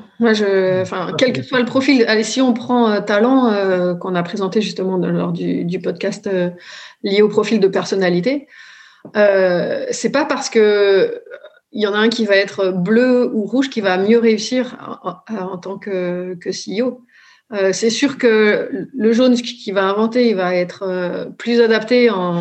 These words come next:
Speaker 1: en première phase, mais le bleu, il va être plus adapté, euh, pour la croissance et la suite. Donc, euh,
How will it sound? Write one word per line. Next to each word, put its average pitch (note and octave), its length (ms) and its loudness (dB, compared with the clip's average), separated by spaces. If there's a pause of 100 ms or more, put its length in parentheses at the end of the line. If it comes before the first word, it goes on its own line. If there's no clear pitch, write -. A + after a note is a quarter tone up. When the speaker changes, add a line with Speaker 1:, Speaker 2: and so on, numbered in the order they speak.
(160)
Speaker 1:
en F3 60 -4
première F#3 340 -6
phase, C#4 300 -2 (560)
mais F#3+ 340 2
le F#3 120 2
bleu, G#3+ 200 4
il A3+ 60 4
va F#3+ 80 2
être F3 100 -6
plus G3+ 140 -6
adapté, F#3+ 520 2
euh, E3+ 440 0
pour E3+ 300 -12
la F3 100 -2
croissance A3 460 -4
et F3 220 0
la E3+ 120 0
suite. C4+ 360 -6
Donc, F#3 260 -8
euh, F3 260 -2